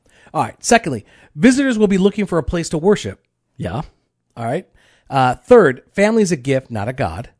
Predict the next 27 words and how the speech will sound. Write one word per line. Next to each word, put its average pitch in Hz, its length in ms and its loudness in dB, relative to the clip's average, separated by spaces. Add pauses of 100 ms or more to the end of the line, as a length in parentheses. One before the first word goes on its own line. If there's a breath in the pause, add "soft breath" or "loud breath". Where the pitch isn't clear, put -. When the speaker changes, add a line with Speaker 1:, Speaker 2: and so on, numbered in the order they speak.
(380)
Speaker 2:
Right. 101 300 -6
Speaker 1:
So 135 160 0
when 139 180 -2
you 131 100 -2
were, 127 160 -6
we're 131 140 -4
doing 180 280 6
it, 120 120 -2
like 120 100 -6
you 117 80 -10
said, 175 220 -2
Speaker 2:
Yep. - 60 -18
Speaker 1:
theologically, 147 540 0
we're 117 200 -8
idolizing 120 760 -4
our 117 120 -6
family 131 400 -4
Speaker 2:
You 139 100 4
said 131 180 4
Speaker 1:
over 92 80 0
Speaker 2:
that. 82 160 -8
Yep. - 200 -10 (400)
Speaker 1:
I 151 100 -6
said 147 180 -4
idol, 98 280 -8
yeah. 127 220 -8
Speaker 2:
Yeah. 120 180 -10